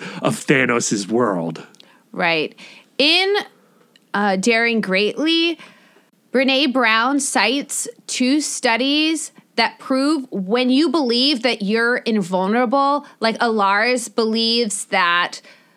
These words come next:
Speaker 2: Eternals cannot be murdered, <laughs>
Speaker 1: Mm-hmm.
Speaker 2: for example,
Speaker 1: Mm-hmm.
Speaker 2: and believing that you're invulnerable actually makes you the most vulnerable.
Speaker 1: Yeah, yeah, which will bleed down into Thanos later.
Speaker 2: Right. So one of the studies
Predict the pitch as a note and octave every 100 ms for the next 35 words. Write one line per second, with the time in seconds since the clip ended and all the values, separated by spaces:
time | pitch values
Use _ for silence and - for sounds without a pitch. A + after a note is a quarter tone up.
0 | _ _ _ _ B3 B3 C4 C4 A#3+ G#3+
1 | - A#3+ A#3 G3+ G#3 G#3 G3+ F#3+ G3 G#3
2 | B3 C#4+ E4+ - - E4+ D#4 D#4 B3+ D4+
3 | D4+ D#4+ E4+ D#4+ G3+ - C#4 C4+ C4+ A#3+
4 | A#3+ C4 F4 F4 B3 C4 A#3+ - _ _
5 | _ G#3+ B3 - C4 B3 C#4+ D4+ D#4 C#4
6 | E4+ - G3 A3 - C#4+ C4 A3+ G#3 -
7 | A3+ G#3 G3+ - G3 G#3+ G3+ F#3+ G3+ G#3+
8 | - E3+ E3+ D3 D3 F3 B2 A2 A2+ A#2
9 | G2+ A#2 C3+ - - C3 B2+ B2+ - C#3
10 | A2 C3+ C3+ A#2 A#2 A2 A2+ B2 A#2 A2+
11 | G#2 A#2+ F#2 F#2 F2+ B2 G2+ - D#3+ -
12 | G3+ F3 D#3+ - C#4 C4+ E4+ F#4+ D#4+ -
13 | C#4 A#3+ A#3+ A#3 A3+